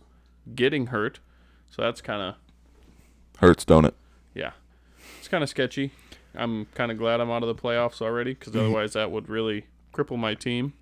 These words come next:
Speaker 2: Nick Sirianni has refused to rule him out, though, for this weekend. So that could be interesting. Uh, I don't know that,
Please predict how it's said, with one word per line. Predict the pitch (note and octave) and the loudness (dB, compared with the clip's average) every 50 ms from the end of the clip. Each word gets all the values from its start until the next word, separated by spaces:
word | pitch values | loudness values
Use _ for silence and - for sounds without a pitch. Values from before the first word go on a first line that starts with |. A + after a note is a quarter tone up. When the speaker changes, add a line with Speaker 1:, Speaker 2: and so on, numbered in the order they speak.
| - - | -20 -8
Speaker 2:
Nick | - F2 G2 G2+ - | -2 0 0 0 0
Sirianni | - A2 G2 F2+ E2+ G2 G#2+ B2+ B2 G2+ F#2 E2 | 2 2 4 4 6 6 6 6 6 4 4 4
has | F2+ F#2+ D#2+ D#2+ - | 4 2 2 2 2
refused | E2 D#2+ D#2 - - G#2 A2 A#2 A2 G2+ F#2 - - | 0 0 0 0 0 2 4 4 4 2 0 0 0
to | G#2+ | 0
rule | F2 F2 F#2 F#2 F#2 | 2 4 6 4 4
him | F2+ A#2+ G#2+ G2+ F#2+ | 4 2 0 0 0
out, | F2 G#2+ A#2+ - - - | 0 0 0 -2 -4 -2
though, | D#2+ D#2+ C#2+ C2+ A#1+ A1 - - | 2 4 4 4 4 2 -2 -8
for | - - D#2+ | -10 -6 -4
this | D2 D2 D2+ - - | -2 -2 -2 -2 -4
weekend. | D2+ C#2 - A#1 A#1 A#1+ - - - _ - - - - - - - - | -6 -6 -4 -6 -6 -6 -8 -10 -14 _ -20 -20 -20 -20 -20 -20 -20 -20
So | - - D2+ D#2 D2 C#2 C2 | -8 -2 2 4 4 4 6
that | C#2 E2 F2 - | 6 4 4 4
could | - G#2 F2 E2 | 2 -2 -2 0
be | E2+ E2 D#2+ D2 | 0 0 2 2
interesting. | D2 D#2 D2+ D2+ D#2 - - - F#2+ F#2+ - - - - - - - - _ - - - | 0 0 0 0 -2 -4 -6 -6 -6 -6 -6 -10 -18 -20 -20 -20 -20 -20 _ -20 -18 -12
Uh, | C#2 B1+ C2+ C#2+ - - | -8 -6 -4 -2 0 2
I | - F2+ | 4 4
don't | F#2+ F#2+ D#2+ - | 6 4 4 4
know | F2+ F2 E2+ E2+ | 4 4 4 4
that, | D#2 D#2+ D2 - - | 6 4 4 4 2